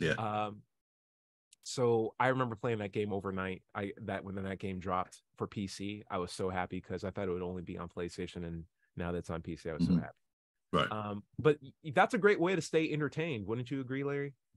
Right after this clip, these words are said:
Speaker 1: Oh, yeah, especially when you're seventy-three years old. <laughs>
Speaker 2: <laughs>
Speaker 1: Yeah. No, I used
Speaker 2: Now
Speaker 1: to dance, do karate, do all kinds of things, but my knees are blown, my,
Speaker 2: Oh,
Speaker 1: and
Speaker 2: no. Okay.
Speaker 1: my hips and,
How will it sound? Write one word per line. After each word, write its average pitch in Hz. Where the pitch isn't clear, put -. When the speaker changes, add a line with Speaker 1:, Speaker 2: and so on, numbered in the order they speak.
Speaker 1:
Oh, 180
yeah, 82
especially 117
when 85
you're 73
seventy-three 73
years 67
old. -
<laughs> 220
Speaker 2:
<laughs> 185
Speaker 1:
Yeah. -
No, 92
I 90
used 117
Speaker 2:
Now -
Speaker 1:
to 92
dance, 98
do 95
karate, 90
do 92
all 87
kinds 87
of 78
things, 78
but 73
my -
knees 85
are 71
blown, 80
my, 78
Speaker 2:
Oh, 156
Speaker 1:
and -
Speaker 2:
no. 143
Okay. 117
Speaker 1:
my 90
hips -
and, 78